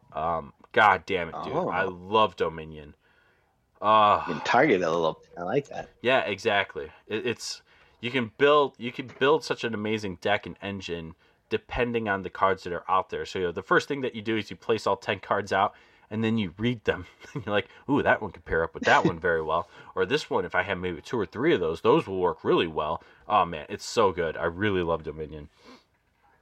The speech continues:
Speaker 1: All right.
Speaker 2: Nice.
Speaker 1: Number four is Agricola. Um, this, I think,
Speaker 2: Oh, yeah.
Speaker 1: um, conquers Caverna. Caverna was probably, well,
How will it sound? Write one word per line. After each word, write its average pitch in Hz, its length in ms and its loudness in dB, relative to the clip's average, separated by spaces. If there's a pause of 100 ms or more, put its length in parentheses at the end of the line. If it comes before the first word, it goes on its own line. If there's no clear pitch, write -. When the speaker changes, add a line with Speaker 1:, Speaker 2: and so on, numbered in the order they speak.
(540)
Speaker 1:
All 123 120 6
right. 92 160 4 (320)
Speaker 2:
Nice. - 640 -2 (540)
Speaker 1:
Number 247 400 6
four 202 920 6 (280)
is 123 160 -2
Agricola. 120 920 2 (500)
Um, 113 340 2
this, - 460 -2
I 123 60 0
think, - 320 -2
Speaker 2:
Oh, 123 80 4
yeah. - 240 2 (280)
Speaker 1:
um, 110 640 -4 (720)
conquers 147 640 0
Caverna. 107 640 2
Caverna 160 500 4
was 139 200 2
probably, 127 800 0
well, 101 300 2